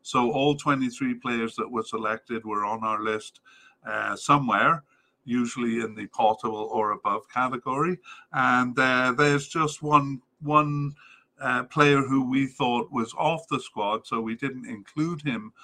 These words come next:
on our list, and that is, uh, Santos Ortiz. Uh, he actually, um, played his last game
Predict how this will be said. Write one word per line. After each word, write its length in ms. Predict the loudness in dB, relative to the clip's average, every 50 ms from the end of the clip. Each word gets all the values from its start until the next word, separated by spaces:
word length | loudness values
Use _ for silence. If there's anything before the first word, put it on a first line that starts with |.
| -20 -20 -20 _ _ -4
on 220 | -4 -2 0 2
our 200 | 2 2 0 0
list, 340 | -2 -2 -2 -4 -4 -4 -4
and 180 | -4 -2 0 0
that 200 | 0 0 0 -2 -2
is, 340 | -4 -4 -4 -4 -6 -6
uh, 220 | -4 -2 -2 -4 -4
Santos 760 | -4 0 2 4 4 4 0 -2 -2 -2 -2 -2 -4 -6 -10 -6
Ortiz. 880 | 0 2 2 2 2 0 0 0 2 2 0 -2 -4 -6 -10 -14 -20 -20 _ _ _ _ _ _ _ -20 -14 -8
Uh, 460 | -4 -2 -2 -2 -2 -2 -4 -4 -6
he 300 | -4 -2 0 0 2 2
actually, 680 | 4 4 4 4 2 -2 -2 0 2 2 2 2 2
um, 380 | 0 0 0 -2 -4 -8 -10 -14 -16 -18 -20 _ _ _ _ _ _ _ _ -4
played 220 | 0 0 0 0
his 180 | 0 -2 -2 2
last 380 | 6 6 6 6 6 2 -2
game 400 | 0 2 2 4 2 0 -2 -6